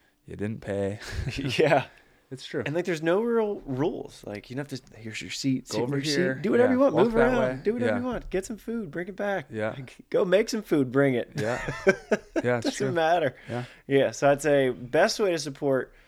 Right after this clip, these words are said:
Speaker 2: one, the sport and the players by extension is, uh, bring someone new to a beach tournament.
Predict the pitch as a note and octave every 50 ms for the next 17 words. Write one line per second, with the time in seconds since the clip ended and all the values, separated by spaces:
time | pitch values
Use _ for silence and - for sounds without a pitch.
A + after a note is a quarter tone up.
0 | _ _ _ - - D3 D#3 C#3+ B2+ A#2 - - B2+ B2 A2+ G#2+ - G#2 A2 G#2+
1 | G2+ F2+ - A2+ A2 G#2 G2+ G2 F#2 - - G2 F#2+ F#2 - - - G2 F#2+ F#2
2 | F#2+ F#2+ F#2 E2+ E2 E2 F2 F2 E2+ E2 E2+ - _ _ _ _ _ _ _ _
3 | _ _ _ _ _ - - G#2+ B2 B2 B2+ C3+ C3 - D3+ C3+ B2 A#2 A2 A2
4 | A2 G#2+ G#2+ A2 - G#2+ G2 F#2 F#2 F#2+ F#2 - - - - - - - -